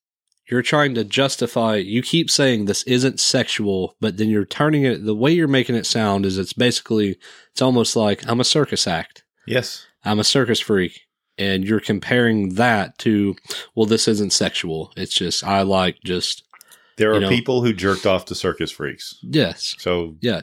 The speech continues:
Speaker 1: You're better off saying, "Yeah, like, dudes just like jerking off to bigger women.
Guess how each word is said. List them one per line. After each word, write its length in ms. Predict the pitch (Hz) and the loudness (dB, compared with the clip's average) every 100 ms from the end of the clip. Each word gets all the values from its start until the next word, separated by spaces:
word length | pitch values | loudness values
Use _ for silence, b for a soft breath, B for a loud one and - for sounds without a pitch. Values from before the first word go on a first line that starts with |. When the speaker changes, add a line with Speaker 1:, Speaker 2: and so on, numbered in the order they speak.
| - | -4
Speaker 1:
You're 260 | 127 180 180 | 0 0 0
better 400 | 120 160 156 123 | 0 0 0 2
off 360 | 151 151 120 | 2 2 0
saying, 380 | - 120 113 98 | 0 2 2 2
"Yeah, 260 | 127 151 98 92 | 2 2 0 0
like, 300 | 101 85 92 | 0 0 0
dudes 280 | 113 120 98 | 0 0 0
just 300 | 110 110 - | 0 0 2
like 260 | 110 95 | 0 0
jerking 340 | 90 107 104 110 | -2 -2 0 0
off 260 | 110 110 - | 0 0 -2
to 100 | 98 | -2
bigger 260 | 113 104 | 0 0
women. 480 | 104 131 117 104 98 | 0 2 0 -2 -4